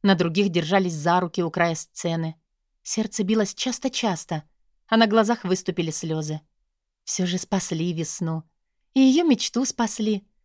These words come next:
Как же хорошо, что Артемку не забрали в больницу. Вика выложила вальс цветов на своей восстановленной страничке.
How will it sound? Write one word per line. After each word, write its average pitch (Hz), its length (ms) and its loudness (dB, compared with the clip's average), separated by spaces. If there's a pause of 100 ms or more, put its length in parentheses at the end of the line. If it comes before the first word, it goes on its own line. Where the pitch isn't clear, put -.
(160)
Как 320 140 0
же 190 80 0
хорошо, 170 420 0
что 190 220 0
Артемку 214 400 0
не 185 100 0
забрали 180 400 2
в 156 80 -4
больницу. 151 640 -4 (640)
Вика 247 380 2
выложила 220 480 2
вальс 196 400 2
цветов 202 560 -2
на 196 100 6
своей 190 380 2
восстановленной 170 680 -2
страничке. 165 800 -6